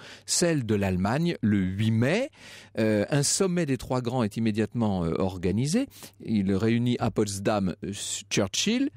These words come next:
Staline, qui eux se connaissent évidemment depuis longtemps, et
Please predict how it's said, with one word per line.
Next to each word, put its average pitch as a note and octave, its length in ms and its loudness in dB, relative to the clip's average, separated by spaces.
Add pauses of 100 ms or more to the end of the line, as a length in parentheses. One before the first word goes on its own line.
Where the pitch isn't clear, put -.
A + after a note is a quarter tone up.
Staline, G#3+ 560 0
qui C3+ 160 0
eux A#2+ 100 2
se - 80 -6
connaissent G#2+ 340 0
évidemment G2 380 0
depuis F#2 220 -2
longtemps, F2+ 340 -2 (280)
et F4 200 2